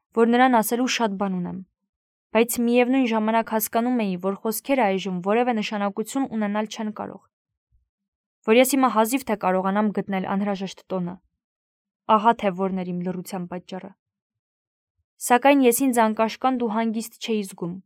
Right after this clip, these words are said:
ինչպես այն մարդը, որը լռում է սոսկայն պատճառով, որ խոսելու ցանկություն չունի։ Ընդհակառակը, ինձ փոթորկում ու խիստ անհանգստացնում էր խոսելու ցանկությունը։ Ես կարող էի նրան շատ բան ասել,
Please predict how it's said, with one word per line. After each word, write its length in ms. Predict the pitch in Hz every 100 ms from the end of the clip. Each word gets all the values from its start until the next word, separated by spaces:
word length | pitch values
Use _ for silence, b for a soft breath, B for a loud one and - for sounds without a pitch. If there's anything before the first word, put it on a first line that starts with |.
| _ _ -
ինչպես 340 | 214 - 226
այն 180 | 233 226
մարդը, 400 | 226 240 240 214
որը 240 | 185 202 208
լռում 340 | 208 233 220
է 40 |
սոսկայն 460 | 196 208 202 220 214
պատճառով, 520 | 202 202 - 214 233 220
որ 160 | 196
խոսելու 460 | 170 202 196 208 208
ցանկություն 580 | 208 190 185 196 202 190
չունի։ 340 | - 190 185 - _ _ _ _ _ _ _ _
Ընդհակառակը, 680 | 214 214 214 220 208 185 175 - _ _ _ -
ինձ 200 | 220 214
փոթորկում 680 | - 233 220 226 214 269 277
ու 160 | 247 214
խիստ 320 | - 262 -
անհանգստացնում 800 | 220 208 208 208 226 214 - 220
էր 100 | 180
խոսելու 440 | - 196 - 196 190
ցանկությունը։ 600 | 196 185 196 - 180 - _ _ _ _ _ _ _ _ _ _ _ -
Ես 180 | 247 -
կարող 320 | 262 262 269
էի 140 | 240
նրան 320 | 208 208 214
շատ 240 | 208 240 196
բան 240 | 190 185
ասել, 280 | 175 -